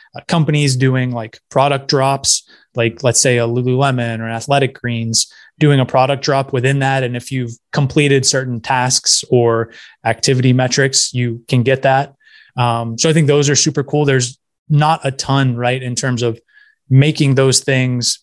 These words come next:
beyond collecting the information and you sharing it with your friend. Like, well, how do you do competitions? How do you do sharing that data? How do you meet new people potentially or find out about events or meetups?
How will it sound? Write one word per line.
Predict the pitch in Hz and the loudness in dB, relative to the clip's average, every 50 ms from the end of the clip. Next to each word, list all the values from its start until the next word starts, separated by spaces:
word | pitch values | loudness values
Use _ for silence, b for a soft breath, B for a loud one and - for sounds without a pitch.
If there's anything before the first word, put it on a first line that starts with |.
| _ | _
beyond | - 175 190 190 180 165 | 2 4 4 4 2 2
collecting | - - 147 151 160 - - 143 131 | 0 0 0 0 0 0 0 0 0
the | 131 127 | 2 0
information | 120 113 131 127 123 120 117 - - 127 123 131 135 - _ b b b b b b | 0 -2 -4 -6 -4 -4 -4 -4 -4 -4 -4 -4 -6 -8 _ b b b b b b
and | 139 139 135 135 | 2 4 6 6
you | 160 165 151 | 6 6 6
sharing | - - 160 143 151 147 139 | 4 4 2 2 2 2 0
it | 135 127 | -2 -4
with | 120 117 | -6 -6
your | 120 117 107 | -8 -8 -8
friend. | - - 127 123 123 123 123 | -6 -4 -2 -2 -2 -2 -4
Like, | 120 117 117 - - _ _ _ _ _ _ _ - | -6 -8 -8 -12 -18 _ _ _ _ _ _ _ -2
well, | 135 135 | 0 0
how | 143 | 2
do | 147 147 | 2 2
you | 147 147 | 2 4
do | 156 233 226 | 4 4 4
competitions? | - - 117 107 101 - 117 - - 113 107 113 117 - | 4 2 0 0 -2 -6 -8 -8 -8 -8 -8 -8 -6 -4
How | - 139 | -2 -2
do | 143 | 0
you | 147 147 147 135 | 0 0 -2 0
do | 127 143 180 208 208 185 156 139 143 143 | 2 4 6 6 6 6 4 4 2 0
sharing | - 139 127 120 120 120 | 0 2 2 2 0 -2
that | 113 110 - | -4 -6 -6
data? | 123 120 117 117 | -6 -6 -4 -4
How | 120 135 | -2 -2
do | 143 151 | -2 0
you | 151 156 151 | 0 -2 0
meet | 139 147 165 190 190 151 | 0 2 2 2 2 2
new | 139 131 | 0 0
people | 135 139 123 - 123 117 | 0 -2 -4 -4 -4 -4
potentially | - 113 - 123 117 110 - - 120 120 120 | -6 -4 -4 -2 -2 -2 -4 -4 -4 -4 -2
or | 117 113 110 | -2 -2 -2
find | - 131 123 127 131 | 0 0 2 2 2
out | 139 147 143 | 2 2 0
about | 131 131 127 120 | 2 2 0 0
events | 120 117 120 127 123 120 113 - | 0 -2 -2 -2 -2 -2 -4 -6
or | 120 117 | -6 -6
meetups? | 120 127 123 123 120 117 - - - - - | -6 -4 -2 -2 -2 -2 -2 -2 -2 -2 -4